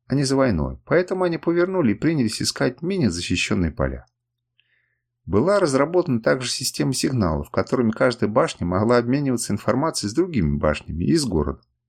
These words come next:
Даже если одна башня не смогла бы поднять тревогу, всё равно в городе вскоре зазвучали бы колокола.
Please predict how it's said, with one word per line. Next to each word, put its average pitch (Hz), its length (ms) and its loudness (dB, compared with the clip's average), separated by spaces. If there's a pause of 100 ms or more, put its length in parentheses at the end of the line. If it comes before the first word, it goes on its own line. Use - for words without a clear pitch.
(800)
Даже 170 300 2
если 165 240 0
одна 151 240 2
башня 147 320 0
не 143 100 -2
смогла 180 400 2
бы 147 80 -4
поднять 107 380 2
тревогу, 95 600 -2
всё 196 220 2
равно 101 320 4
в 87 60 -4
городе 147 320 2
вскоре 147 320 0
зазвучали 120 560 2
бы 143 120 -2
колокола. 131 580 -2